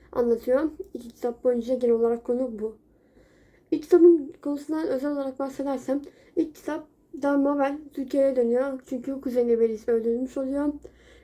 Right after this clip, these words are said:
Ve, e, bu cinayeti çözmek için Türkiye'ye geri dönüyor ve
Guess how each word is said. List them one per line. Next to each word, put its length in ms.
Ve, 280
e, 400
bu 120
cinayeti 380
çözmek 380
için 360
Türkiye'ye 340
geri 200
dönüyor 220
ve 160